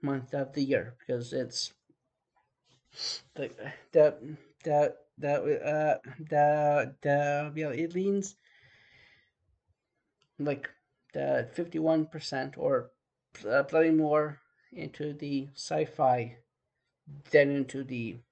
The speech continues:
pure horror of things. So, so yeah, like, I would probably say, like, hey, uh, the, the, the, if you have Audible and have one of those plans where you can get, like, Audible,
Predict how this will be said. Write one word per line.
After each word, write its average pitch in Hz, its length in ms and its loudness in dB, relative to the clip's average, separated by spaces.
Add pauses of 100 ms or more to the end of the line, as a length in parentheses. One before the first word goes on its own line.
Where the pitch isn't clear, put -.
(140)
pure 143 640 0 (260)
horror 139 800 0
of 120 140 -10
things. - 480 -16 (1800)
So, - 160 -14 (540)
so 131 60 -10
yeah, 131 200 0
like, 127 160 0
I 147 160 -2 (180)
would 139 200 -4 (160)
probably 165 280 -2
say, - 500 -10
like, 135 200 -8 (300)
hey, 139 180 -2
uh, - 260 -6 (160)
the, 143 300 0 (220)
the, 143 440 0 (180)
the, 147 280 2
if 170 180 0
you 190 280 -4 (880)
have 143 180 -2
Audible 156 640 4
and 131 300 -6
have 139 240 -10
one 139 160 0
of 143 60 -2
those 139 160 -4
plans 147 500 4
where 139 80 2
you 139 80 -2
can 147 180 -2
get, 139 300 4
like, 139 300 0
Audible, 143 520 0